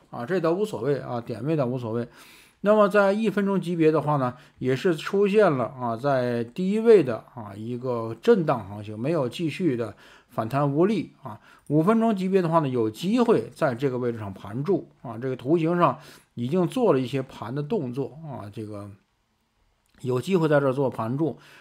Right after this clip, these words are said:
围绕着三千六百点的话呢，展开一个粘着等待C P I数据的这么一个姿态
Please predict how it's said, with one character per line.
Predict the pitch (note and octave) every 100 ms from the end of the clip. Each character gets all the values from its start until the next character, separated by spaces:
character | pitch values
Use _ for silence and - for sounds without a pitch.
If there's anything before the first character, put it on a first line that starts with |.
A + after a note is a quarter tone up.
| _
围 | A#2 D3+
绕 | F3
着 | C3+
三 | F3 E3
千 | F3+
六 | F3
百 | C#3
点 | D3+ G2+
的 | G#2+
话 | B2
呢， | B2
展 | A#2 B2 G2+
开 | C#3 C3+
一 | C3+
个 | B2+
粘 | A2+ A2+ E3
着 | D#3+ A#2+ C#3 D3 - - _
等 | - G#2+
待 | C3 C#3
C | C#3+ D3+
P | D#3
I | E3+
数 | E3 F3+
据 | D3 F3
的 | C3
这 |
么 | C3
一 | C3
个 | A#2+
姿 | C#3+ F3
态 | F#3+ G#3 G#2